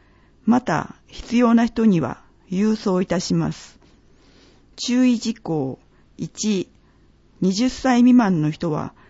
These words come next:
必ず保護者の了承を得てお申し込みください。二、応募者多数の場合は、昨年度未経験者を優先させていただきます。それでも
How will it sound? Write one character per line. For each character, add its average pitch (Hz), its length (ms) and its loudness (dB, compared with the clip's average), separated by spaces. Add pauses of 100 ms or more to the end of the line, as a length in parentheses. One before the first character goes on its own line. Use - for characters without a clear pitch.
(200)
必 190 140 -4 (260)
ず 196 260 -6
保 196 120 -8
護 226 140 0
者 254 160 0
の 165 120 2
了 180 220 0
承 185 280 -2
を 175 40 -2
得 196 140 -6
て - 280 -6
お 147 60 -4
申 175 280 0
し - 60 -12
込 175 100 -4
み 165 120 0
く 160 120 -6
だ 160 140 -4
さ - 180 -8
い。 - 140 -8 (1000)
二、 208 400 2 (1000)
応 254 200 4
募 262 120 0
者 175 200 -6
多 156 120 -4
数 247 240 2
の 196 140 2
場 160 160 -2
合 151 160 -2
は、 139 260 -8 (280)
昨 190 320 -4
年 240 320 4
度 151 280 -4 (320)
未 180 160 0
経 240 260 2
験 240 240 2
者 160 200 -2
を 147 120 -2
優 202 240 0
先 214 240 0
さ 190 140 -4
せ 180 140 -4
て 175 160 -2
い 175 40 -2
た 170 140 -4
だ 165 120 -4
き 160 140 -6
ま 156 160 -2
す。 - 260 -16 (800)
そ - 140 -6
れ 233 160 0
で 254 120 4
も 151 300 2